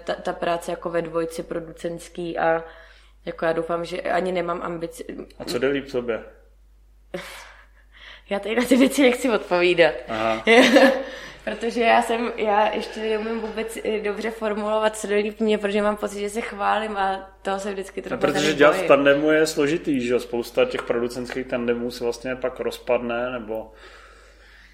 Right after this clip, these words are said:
Speaker 2: tak mě to vlastně spíš zajímá, jestli to fakt máte takhle rozdělený, nebo se dokážete jako přirozeně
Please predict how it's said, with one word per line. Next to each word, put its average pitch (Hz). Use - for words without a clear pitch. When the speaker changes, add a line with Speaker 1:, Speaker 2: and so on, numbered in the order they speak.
Speaker 2:
tak 117
mě 120
to 120
vlastně 117
spíš 113
zajímá, 113
jestli 113
to 120
fakt 113
máte 110
takhle 117
rozdělený, 110
nebo 110
se -
dokážete 110
jako 107
přirozeně 107